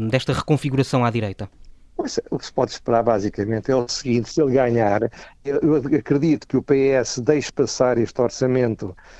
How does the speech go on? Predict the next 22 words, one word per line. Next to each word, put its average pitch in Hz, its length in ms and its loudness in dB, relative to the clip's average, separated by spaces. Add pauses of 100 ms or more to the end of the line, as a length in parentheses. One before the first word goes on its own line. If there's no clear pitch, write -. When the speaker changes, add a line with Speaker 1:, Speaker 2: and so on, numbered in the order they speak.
(200)
Speaker 2:
eh, 123 480 2
e 127 140 2
depois - 320 0
faça 123 300 0
a 117 40 2
vida 120 240 2
negra, 113 460 0
como 190 260 2
é 135 60 2
natural 117 580 2
e 95 60 -2
normal, 104 640 0 (340)
a 127 80 2
um, 127 180 2
a 131 60 2
um 127 100 0
governo 110 640 0
minoritário 120 720 0
do 117 140 -6
Partido 107 360 -10
Social 120 300 -4
Democrata. 147 540 0